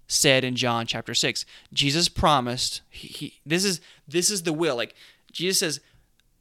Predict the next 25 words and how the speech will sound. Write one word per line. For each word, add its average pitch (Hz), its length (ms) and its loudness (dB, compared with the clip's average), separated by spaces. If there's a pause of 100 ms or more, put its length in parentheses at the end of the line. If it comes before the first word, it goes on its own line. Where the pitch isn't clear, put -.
(300)
"The 139 200 -4
thing 233 400 0
that 220 100 0
I 202 80 0
came 190 360 -4
to 147 280 -4 (520)
earth 160 260 2
for 139 680 -2 (1300)
is 139 180 -4
this." - 440 -4 (1500)
N-, 113 140 -16
not 123 300 -8
the, 165 140 -8
not 127 240 -10
the 143 60 -14
petty 156 260 -6
stuff, 147 440 -4
n-, 120 260 -12
not, 135 220 -2
not 139 200 -4
the 147 100 -6
political 139 480 -6
power 135 320 -2
stuff, 127 420 -4
not, 131 400 -2